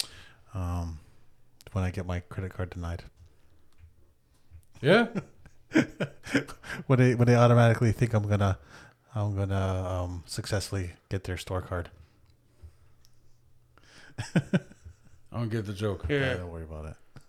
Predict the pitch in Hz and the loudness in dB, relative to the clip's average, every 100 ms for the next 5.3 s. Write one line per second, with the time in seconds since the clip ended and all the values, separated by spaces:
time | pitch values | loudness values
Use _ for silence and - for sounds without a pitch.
0 | - - _ 120 120 113 135 135 151 165 | -20 -20 _ -14 -10 -6 -4 -4 -4 -6
1 | 160 156 165 170 165 - 95 92 87 82 | -8 -4 -4 -4 -6 -4 -2 0 -2 -6
2 | - _ - - - - - - 107 104 | -14 _ -20 -20 -20 -20 -16 -8 -6 -4
3 | 104 101 101 95 - 104 104 92 104 101 | -4 -4 -4 -4 -4 -6 -4 -4 -2 -4
4 | 107 - 82 80 85 85 - 85 80 78 | -4 -6 -6 -6 -8 -8 -10 -10 -8 -8
5 | 80 87 | -10 -12